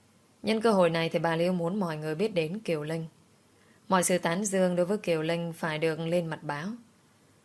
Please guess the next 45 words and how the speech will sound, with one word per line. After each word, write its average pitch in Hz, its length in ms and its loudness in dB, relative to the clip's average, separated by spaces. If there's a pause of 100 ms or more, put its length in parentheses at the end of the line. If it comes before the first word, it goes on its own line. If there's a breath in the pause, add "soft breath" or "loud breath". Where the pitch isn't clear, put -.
Bà 175 160 6
Liễu 185 280 2
cười 160 180 2
một 156 180 -6
mình. 151 280 -6 (640)
Nghe 185 180 4
đến 185 260 6
thời 175 200 0
khắc 208 220 -2 (160)
ông 175 160 2
Lê 165 160 0
Gia 160 280 -4
chịu 160 240 -2
giao 170 160 -2
lại 156 180 -4
công 165 180 -4
ty 165 200 -4
cho 160 160 -6
Linh, 156 240 -8 (540 soft breath)
bà 180 140 2
cũng 202 180 -4
thỏa 156 260 -8
ước 233 140 0
nguyện. 156 320 -8 (1700 soft breath)
Ông 220 140 4
Lê 226 140 6
Gia 214 180 4
gọi 175 240 2
cho 190 180 0
Duy 190 140 2
Anh 180 260 4
đến 170 160 4
ăn 185 180 -2
cơm 180 280 2
để 160 140 0
bàn 151 300 -2
về 156 140 -2
chuyện 160 180 -2
ăn 165 160 -4
hỏi. 156 300 -8 (600 soft breath)
Bà 165 180 6
Liễu 175 260 4
rất 220 160 0
mê 180 320 0
tín. 165 380 -2